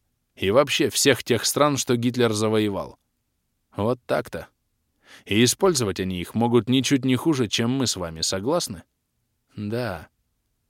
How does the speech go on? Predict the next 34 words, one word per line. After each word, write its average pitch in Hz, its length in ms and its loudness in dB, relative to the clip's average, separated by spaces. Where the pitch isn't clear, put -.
убитым 87 420 -6
голосом 104 400 -4
сказал 95 340 -6
Степан. - 500 -10
«Видели. 113 540 -8
И 175 140 0
жгли 143 340 2
тоже, 113 320 2
это 104 140 -2
вы 127 100 6
верно 120 320 0
сказали. 92 520 -6
Вот 123 320 2
и 214 60 0
прикиньте, 196 540 0
сколько 143 380 4
мы 139 140 4
провозимся, 135 720 4
пока 131 300 6
все 156 220 6
их - 140 2
передовые 135 460 6
силы 156 280 6
сначала 127 420 4
разгромим 120 560 4
да 120 120 6
в - 80 -6
пыль 226 200 2
перемелем, 104 580 0
а 98 120 0
потом 165 320 4
и 165 40 2
обратно 104 460 0
погоним. 87 520 -8